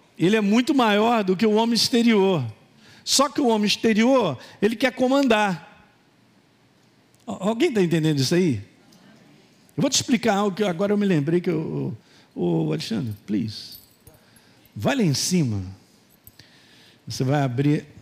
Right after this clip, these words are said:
aquele armáriozinho assim que tem lá em cima. Tem lá duas placas lá, homem interior e homem exterior. Por favor.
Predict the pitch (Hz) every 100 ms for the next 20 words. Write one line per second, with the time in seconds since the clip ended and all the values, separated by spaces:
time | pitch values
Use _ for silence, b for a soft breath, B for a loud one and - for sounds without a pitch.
0 | - 185 - 139 127 113 120 123 120 113
1 | 120 120 113 131 110 226 131 131 - 170
2 | 120 104 - b b b b - 131 127
3 | 143 165 - 147 131 123 117 110 101 -
4 | - 196 247 240 180 165 139 123 143 165
5 | 151 - 156 165 147 - - 117 98 98
6 | - _ _ _ _ - - 160 151 113